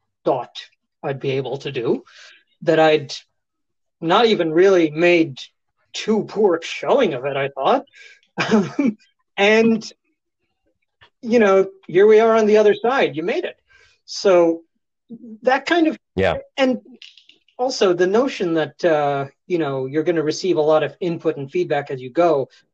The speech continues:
Speaker 1: it wasn't personal. It was never personal, right? It was always, you know, focused on what you're doing, focused on the work. And because of
Speaker 2: Yeah.
Speaker 1: the way that it was focused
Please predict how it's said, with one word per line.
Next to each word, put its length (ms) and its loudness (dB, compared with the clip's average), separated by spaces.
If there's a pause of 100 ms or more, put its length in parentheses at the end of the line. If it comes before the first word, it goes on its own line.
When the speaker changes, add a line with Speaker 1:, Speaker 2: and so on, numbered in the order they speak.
Speaker 1:
it 140 4
wasn't 300 2
personal. 440 -2
It 60 -10
was 140 -4
never 240 0
personal, 500 -14 (480)
right? 140 2
It 40 2
was 180 0
always, 800 2
you 120 -4
know, 320 -2 (100)
focused 340 -4
on 380 -4
what 240 -2
you're 80 -4
doing, 340 2
focused 340 -4
on 100 -4
the 80 -2
work. 440 -6 (840)
And 420 0 (340)
because 520 0
of 180 0 (220)
Speaker 2:
Yeah. 320 -2
Speaker 1:
the 120 2
way 280 2
that 160 2
it 100 0
was 180 -2
focused 720 -2